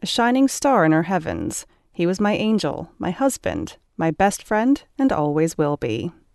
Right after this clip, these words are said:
He adored his family, his friends, and his fans. This came as a shock to all of us." Multiple reports have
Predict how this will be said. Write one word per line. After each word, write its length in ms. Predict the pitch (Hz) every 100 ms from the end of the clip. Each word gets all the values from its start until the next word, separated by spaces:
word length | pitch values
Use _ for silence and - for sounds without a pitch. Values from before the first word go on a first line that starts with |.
| _ _
He 160 | 190
adored 360 | 185 180 202 208
his 160 | 220 -
family, 600 | 220 208 214 233 247 -
his 200 | - 202
friends, 500 | - 226 233 277 - - -
and 100 | 196
his 160 | 214
fans. 580 | - 156 78 151 - - - - _ _ _ _ -
This 120 | 185
came 220 | - 185
as 100 | 175
a 60 | 165
shock 440 | - 202 233 - _ -
to 140 | 269
all 240 | 175 143
of 100 | -
us." 400 | - - - - - _ _ _ _ _ _ _ _ _ _ _ _ _ _ _ _ - - - _ _ _ -
Multiple 460 | 339 359 - 285
reports 500 | 233 214 180 202 -
have 120 | 220